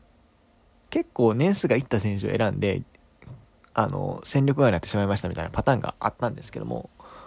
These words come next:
今年は、あのー、かなりフレッシュなメンツを選んでるので、はい、その心配はないかなというふうに思ってます。うん。フレッシュなメンツを選ぶ。これがね、一億円チームの基本ですから。はい。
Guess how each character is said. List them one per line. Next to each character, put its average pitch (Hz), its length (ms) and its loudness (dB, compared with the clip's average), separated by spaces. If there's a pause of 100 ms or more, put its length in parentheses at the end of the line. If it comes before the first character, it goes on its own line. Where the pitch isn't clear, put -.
(140)
今 - 100 -10
年 - 240 2
は、 185 280 10
あ 156 60 6
の 151 520 6
ー、 - 40 -20
か - 140 0
な 196 100 8
り 147 80 8
フ - 120 4
レ 156 80 8
ッ - 20 8
シ - 120 2
ュ 120 40 4
な 101 80 4
メ 104 120 2
ン 107 60 0
ツ - 160 2
を 101 160 4
選 113 200 4
ん 104 60 0
で 101 100 4
る 95 180 2 (400)
の 98 140 -4
で、 - 260 0
は - 140 -8
い、 - 20 -2
そ - 100 0
の 160 120 6
心 156 180 2
配 143 160 6
は 135 140 8
な 107 120 2
い 110 60 2
か - 120 -4
な - 100 -8
と - 120 -10 (160)
い 113 60 0
う 107 60 2
ふ 104 140 -2
う 92 40 -2
に 85 80 -6
思 87 160 -4
っ - 40 -10
て - 140 -12
ま - 120 -10
す。 - 160 -14 (200)
う 104 60 -4
ん。 90 120 -6 (840)
フ 120 140 4
レ 277 60 10
ッ - 20 8
シ - 100 4
ュ - 20 6
な 127 60 8
メ 123 100 8
ン 123 60 4
ツ 120 100 4
を 117 40 8
選 110 80 6
ぶ。 104 80 2
こ 202 100 8
れ 214 80 10
が 185 80 8
ね、 170 80 4
一 170 160 4
億 165 140 4
円 156 80 4
チ 156 120 2
ー 131 40 4
ム 90 100 -2
の 71 120 -6 (260)
基 - 100 -2
本 131 160 8
で 98 100 0
す - 120 -4
か - 100 -8
ら。 - 160 -12
は - 220 -2
い。 - 120 -10